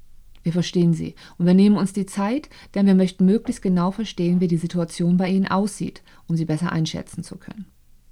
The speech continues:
Sie erfahren dann im Gespräch natürlich auch alles Wichtige über uns, wie und in welchem Umfang wir Hilfe und Betreuung anbieten.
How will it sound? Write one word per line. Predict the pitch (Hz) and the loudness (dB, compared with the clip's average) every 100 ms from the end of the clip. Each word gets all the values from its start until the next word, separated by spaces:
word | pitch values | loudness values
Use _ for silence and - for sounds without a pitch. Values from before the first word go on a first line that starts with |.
| - - _ - - _ | -20 -20 _ -20 -20 _
Sie | - 165 | 0 0
erfahren | 160 165 165 196 214 | 2 4 4 4 2
dann | 185 185 | 2 2
im | 175 | 0
Gespräch | 165 - 180 185 247 - | -2 -6 -8 -8 -6 -6
natürlich | 185 175 180 190 | -4 -4 -4 -8
auch | - | -6
alles | 185 196 196 | -4 -4 -4
Wichtige | 185 - 196 196 | -6 -4 -2 0
über | 196 | 0
uns, | 185 170 - - - _ _ - | 0 -2 -4 -16 -20 _ _ -6
wie | 170 202 208 | 0 2 2
und | 180 | 2
in | 165 | 2
welchem | 160 156 160 | 2 -2 0
Umfang | 170 180 190 175 | 2 2 2 2
wir | 175 | 2
Hilfe | 170 170 | 2 0
und | 175 | -2
Betreuung | 180 - 180 190 | -4 -4 -2 -2
anbieten. | 160 147 - - 180 | -4 -6 -10 -14 -16